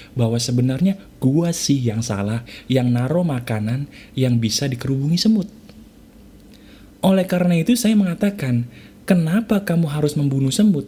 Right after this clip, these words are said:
padahal yang salah adalah kamu menaruh makanan tadi?" Dan kalau saya di posisi kamu tadi, yang akan saya lakukan adalah, saya tidak akan membunuh semut itu, melainkan saya akan menghilangkan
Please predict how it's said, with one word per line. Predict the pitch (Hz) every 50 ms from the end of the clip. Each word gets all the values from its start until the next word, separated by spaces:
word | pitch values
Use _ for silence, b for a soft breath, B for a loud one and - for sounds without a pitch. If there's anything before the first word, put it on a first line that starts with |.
| - - -
padahal | 139 139 139 131 131 131 131
yang | 127 123 120
salah | 131 131 131 160 190 185
adalah | 135 120 117 120 117 120 -
kamu | - 175 196 208 196 170
menaruh | 147 135 127 123 127 139
makanan | 147 147 139 160 160 165 170 165
tadi?" | 175 180 180 156 127 117 - - - - - B B B B B B B B B B
Dan | B - 135 127 135
kalau | 131 135 131 131 135
saya | 135 - 151 185 202
di | 190 175 -
posisi | - 139 127 139 135 131 135 123
kamu | 131 123 120 120 117
tadi, | 120 110 104 104 113 151 180 180 B B B B B -
yang | 147 143 139
akan | 147 165 - - 226 233 233
saya | - 190 170
lakukan | 156 147 135 143 135 - 147 139 135
adalah, | 123 110 104 98 104 131 143 B B B B B B
saya | - - 165 175 180
tidak | 175 170 175 196 214 208
akan | 208 202 180 165 147
membunuh | 139 131 127 127 123
semut | 120 127 120 120 117 110
itu, | 113 110 - 151 180 196 196 B B - - - - - -
melainkan | - 147 160 165 156 151 147 139 131 127 117 107 104 - - 120 131 131 120 107 104 -
saya | - - - 131 139 151 160 135
akan | 139 139 - 143 143
menghilangkan | 143 139 139 135 143 143 143 143 143 139 143 131 - 165 165 160 147